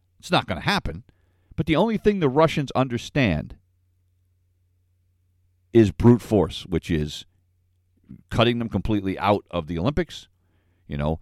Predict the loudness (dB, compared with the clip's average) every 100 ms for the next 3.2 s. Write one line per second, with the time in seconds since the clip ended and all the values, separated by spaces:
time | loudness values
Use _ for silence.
0 | _ -6 2 4 4 2 0 2 4 4
1 | 4 0 -4 -4 0 0 2 0 0 0
2 | 2 0 -4 -20 _ -2 0 4 2 2
3 | -4